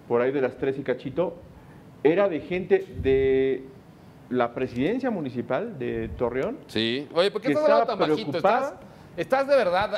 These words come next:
Speaker 2: ofreciendo misa o algo? Porque estás hablando muy bajo, estás como muy apagado.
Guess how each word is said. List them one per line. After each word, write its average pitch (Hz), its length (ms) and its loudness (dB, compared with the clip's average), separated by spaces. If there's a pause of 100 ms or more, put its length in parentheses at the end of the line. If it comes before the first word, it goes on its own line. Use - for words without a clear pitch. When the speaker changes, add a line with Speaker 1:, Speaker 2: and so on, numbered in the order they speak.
(120)
Speaker 2:
ofreciendo 143 400 -4
misa 180 380 -2
o 139 80 0
algo? 160 260 -2
Porque 165 440 -4 (220)
estás 214 220 -2
hablando 285 220 2
muy 247 160 0
bajo, 185 480 0
estás 175 360 0
como 175 280 -4
muy 170 340 0
apagado. 156 640 0